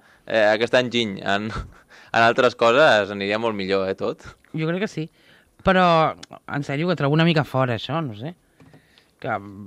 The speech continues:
Speaker 2: facis anar una altra persona en nom teu a una entrevista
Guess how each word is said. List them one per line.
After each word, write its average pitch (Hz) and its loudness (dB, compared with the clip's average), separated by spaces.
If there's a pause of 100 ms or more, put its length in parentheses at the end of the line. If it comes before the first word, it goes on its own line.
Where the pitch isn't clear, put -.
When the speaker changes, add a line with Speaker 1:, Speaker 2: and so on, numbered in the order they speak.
(140)
Speaker 2:
facis 135 -2
anar 151 2
una 143 2
altra 139 0
persona 143 0
en 143 0
nom 143 0
teu 160 2
a 135 2
una 139 0
entrevista 135 -2